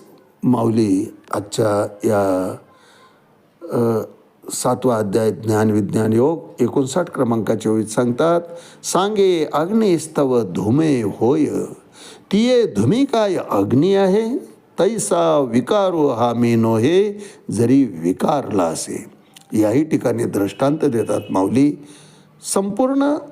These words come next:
ज्ञानेश्वरी ही दृष्टांतानंच भरलेली आहे आणि दृष्टांत, त्यामुळे सिद्धांत लवकर लक्षात येतात महाराज. माऊली या ठिकाणी सांगतात, "सांगे अग्निस्तव धूम होय." अग्नीमुळं,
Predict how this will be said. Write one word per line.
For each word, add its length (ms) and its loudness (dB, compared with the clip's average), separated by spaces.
ज्ञानेश्वरी 680 0
ही 120 2
दृष्टांतानंच 800 -2
भरलेली 400 -2
आहे 100 -2
आणि 120 2
दृष्टांत, 680 -2
त्यामुळे 320 0
सिद्धांत 680 -4
लवकर 520 0
लक्षात 400 -2
येतात 220 -4
महाराज. 280 -8
माऊली 380 2
या 100 2
ठिकाणी 340 0
सांगतात, 380 0
"सांगे 500 0
अग्निस्तव 840 0
धूम 320 0
होय." 420 -2
अग्नीमुळं, 1040 2